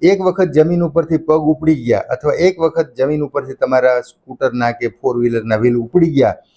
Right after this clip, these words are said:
પછી આપણો કોઈ કંટ્રોલ એમાં રહેતો નથી. પછી પાણી જ્યાં લઈ જાય ત્યાં આપણે જવું પડે છે.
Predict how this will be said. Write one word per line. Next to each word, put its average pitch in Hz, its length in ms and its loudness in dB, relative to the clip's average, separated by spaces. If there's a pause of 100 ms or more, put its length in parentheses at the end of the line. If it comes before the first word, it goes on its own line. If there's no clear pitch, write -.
(280)
પછી 160 260 2
આપણો 165 260 2
કોઈ 170 220 0
કંટ્રોલ 147 440 0
એમાં 135 180 2
રહેતો 131 240 -2
નથી. 151 200 -4
પછી - 420 -14
પાણી 139 300 0
જ્યાં 135 200 0
લઈ 135 160 2
જાય 127 200 0
ત્યાં 117 220 -4
આપણે 113 220 -4
જવું 117 280 0
પડે 110 220 2
છે. 95 140 -10